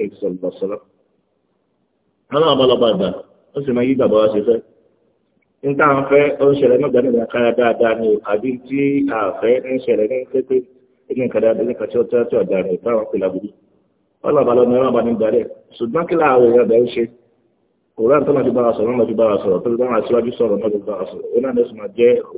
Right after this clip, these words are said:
ìwé òfin wa títí lọ láéláé. Ànábì tọ́lá wọn sallallahu alaihi wasallam, àwọn jíṣẹ́ pé súnà wọn bẹ. Àwa tá a wà ní tá à ń lò gbà kọ̀ọ̀kan lọ́dọ̀ wa, tá a máa tá à ń ṣe. Ní tá a bá ṣe ń bẹ̀,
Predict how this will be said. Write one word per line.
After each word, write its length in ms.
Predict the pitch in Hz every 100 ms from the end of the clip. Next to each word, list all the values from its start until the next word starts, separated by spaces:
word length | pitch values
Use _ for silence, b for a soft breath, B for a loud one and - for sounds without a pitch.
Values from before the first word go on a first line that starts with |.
| -
ìwé 180 | 92 117
òfin 220 | 107 98
wa 100 | 98
títí 200 | 98 104
lọ 100 | 101
láéláé. 340 | 98 104 110 - - _ _ _ _ _ _
Ànábì 280 | 101 120 139
tọ́lá 200 | 143 135
wọn 100 | 127
sallallahu 200 | 127 123 123
alaihi 60 | 117
wasallam, 260 | - 107
àwọn 120 | 101 120
jíṣẹ́ 240 | 120 127
pé 140 | 127 127 - _ _
súnà 260 | - 139 131
wọn 180 | 113 117
bẹ. 140 | 110 104 - - _ _ _ _ _ _ _ _ _ _ _ _ _ _ -
Àwa 260 | 101 113 127
tá 140 | -
a 140 | 131 123
wà 120 | 110
ní 120 | 113 135 139
tá 120 | - 135
à 80 |
ń 60 | 120
lò 160 | 123 127
gbà 140 | 98
kọ̀ọ̀kan 320 | 95 95 107 101 _ _ _ _ _ _ _ _ _ _ _ -
lọ́dọ̀ 280 | 110 104 104 98
wa, 160 | 95 95 92 -
tá 140 | -
a 40 | 110
máa 100 | 104
tá 120 | 113
à 60 | 95
ń 40 |
ṣe. 140 | - 78 - _ _ _ _ _ -
Ní 60 | 127
tá 120 | 131
a 40 |
bá 80 | 131
ṣe 180 | 135 -
ń 120 | 131 135
bẹ̀, 180 | 135